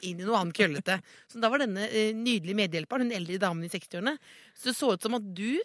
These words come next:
eh, Jack Osborne, hadde en rolig slow-mo dive inni en slags hvit blomkål. Og da tenkte jeg, det der vil ikke jeg være en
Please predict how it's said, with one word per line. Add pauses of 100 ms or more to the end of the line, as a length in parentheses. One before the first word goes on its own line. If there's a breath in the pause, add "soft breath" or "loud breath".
eh,
Jack
Osborne, (240)
hadde
en (120)
rolig
slow-mo
dive
inni
en
slags
hvit
blomkål. (760)
Og
da
tenkte
jeg,
det
der
vil
ikke
jeg
være
en